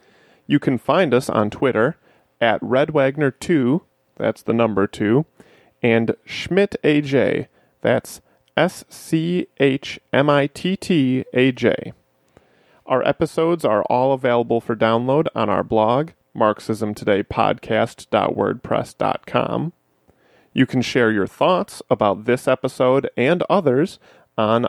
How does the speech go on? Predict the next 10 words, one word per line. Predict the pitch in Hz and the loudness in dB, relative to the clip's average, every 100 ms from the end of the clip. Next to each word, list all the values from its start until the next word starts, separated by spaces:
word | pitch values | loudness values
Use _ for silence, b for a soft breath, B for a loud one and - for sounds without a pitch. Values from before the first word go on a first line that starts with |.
| - | -2
our | 110 107 101 | 2 2 2
subreddit, | - 170 170 120 98 147 190 - _ _ _ _ _ - | -2 -2 0 0 0 0 -2 -6 _ _ _ _ _ -6
reddit | 120 120 123 - - | 0 2 2 -4 -6
dot | - 104 - | 0 0 0
com | - 113 110 113 - | -2 0 2 0 -4
slash | _ - 120 117 120 - | _ -6 0 0 0 -2
r | 123 110 107 120 - | 0 2 0 -2 -6
slash | - 113 104 - | -6 -2 -2 -2
Marxism | 117 104 - - 101 101 | 0 0 0 -2 -2 -4
Today. | - 104 90 92 139 | -6 0 0 0 -2